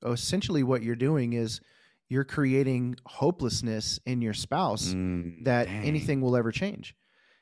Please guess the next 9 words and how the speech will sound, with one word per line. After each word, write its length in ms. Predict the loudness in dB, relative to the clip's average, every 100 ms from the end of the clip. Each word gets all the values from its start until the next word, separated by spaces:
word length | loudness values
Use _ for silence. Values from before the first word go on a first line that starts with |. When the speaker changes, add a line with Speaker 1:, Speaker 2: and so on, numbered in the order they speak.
| 0
Speaker 1:
And 140 | 2
so 180 | 6 8
then 360 | 8 6 4 0 _
when 180 | -2 0
you 100 | 2
have 200 | 4 4
a 40 | 6
real 240 | 6 6
conversation 840 | 6 4 4 2 -2 -4 -4 -6